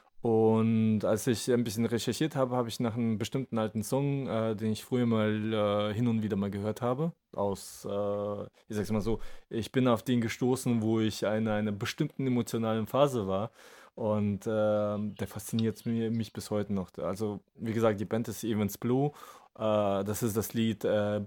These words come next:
Back, ja. Und, ähm, ja, der, der Teil von der Lyrik, äh, das ist die erste Strophe sozusagen, zu ganz, fast, fast ganz am Anfang des Liedes. Ähm, ich zitiere mal:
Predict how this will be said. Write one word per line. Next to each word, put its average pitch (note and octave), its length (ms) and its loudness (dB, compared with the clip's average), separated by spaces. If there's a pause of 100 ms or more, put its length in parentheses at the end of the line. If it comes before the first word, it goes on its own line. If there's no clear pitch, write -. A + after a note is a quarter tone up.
(180)
Back, A2+ 540 2 (340)
ja. G#2 380 0 (560)
Und, G#2 640 0
ähm, G#2+ 600 2 (680)
ja, G2 320 2
der, F#2+ 220 -4
der A#2 240 -2 (280)
Teil B2 240 4
von A#2 200 0
der A2 100 4
Lyrik, C3 460 2
äh, A#2 260 2
das A2 200 -6
ist A#2 140 -4
die B2 60 0
erste G#2 260 -2
Strophe A2 440 -2
sozusagen, G#2+ 640 -2
zu - 260 -10
ganz, A2 240 -2
fast, - 320 -4
fast B2+ 220 -2
ganz A#2 220 -2
am G#2+ 100 -2
Anfang A2 260 -2
des G#2 180 -6
Liedes. A2 340 -4 (520)
Ähm, G#2+ 540 2
ich - 160 -8
zitiere A2 380 -2
mal: G#2+ 380 2